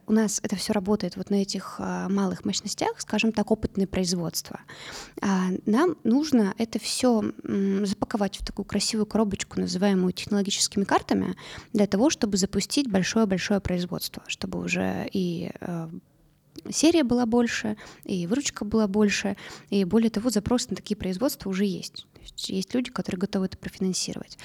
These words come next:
А, но вот этот разрыв между оборудованием, которое мы сделали своими руками, и большим производством, он все-таки велик. А, мы ищем семнадцать миллионов, ну,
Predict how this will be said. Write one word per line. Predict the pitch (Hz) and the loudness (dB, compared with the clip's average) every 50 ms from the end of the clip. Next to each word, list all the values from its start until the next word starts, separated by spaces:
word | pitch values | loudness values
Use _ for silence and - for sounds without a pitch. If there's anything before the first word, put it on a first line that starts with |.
| - - - - - - - - - | -16 -14 -14 -14 -16 -16 -16 -8 -4
А, | - 196 190 185 185 185 - - | -2 0 0 0 0 -2 0 4
но | 226 226 247 247 240 - | 6 8 8 8 8 6
вот | - 220 - | 4 2 0
этот | 226 - - - | 0 -4 -4 0
разрыв | - 220 214 208 220 277 262 - - | 2 2 2 4 4 4 4 4 4
между | 202 196 185 180 - 196 190 185 | 2 2 2 0 0 -2 0 0
оборудованием, | - - 180 220 240 240 202 190 190 175 175 175 | 0 0 2 2 2 4 2 2 0 0 -2 -4
которое | - - - - 196 | -4 -4 -2 0 0
мы | 185 | 0
сделали | 185 190 - 196 196 185 | 0 -2 0 0 2 2
своими | - - - - 95 95 | 2 0 0 0 0 0
руками, | 95 - - 107 98 175 165 160 - - - | 0 0 0 -2 -2 -2 -2 -6 -8 -10 -10
и | - 185 185 - | -10 -8 -8 -4
большим | - 202 208 - - - 196 | -2 -2 -2 -2 -2 -4 -6
производством, | - - 185 180 202 330 440 - - - 220 196 196 - - - - - - - | -4 -6 -6 -2 -2 -2 -2 -2 -4 -8 -6 -8 -8 -8 -12 -16 -18 -18 -6 0
он | - 240 294 277 - | 4 6 6 6 4
все-таки | - - 220 - - - - - | 0 -4 -4 -4 -6 -8 -8 -4
велик. | 202 202 185 175 - - - - - - - - - - - - | -2 -2 -2 -4 -6 -10 -16 -20 -20 -20 -20 -18 -18 -16 -10 -6
А, | - - 185 180 | -2 -2 2 4
мы | 190 240 339 | 6 6 6
ищем | - - - 285 - - 233 214 | 4 4 2 0 0 0 0 0
семнадцать | - - 240 226 220 214 - - - | 2 2 4 4 4 4 2 0 0
миллионов, | 214 202 208 240 330 403 311 - - - | 2 2 2 4 4 4 2 2 0 -2
ну, | - - | -2 -2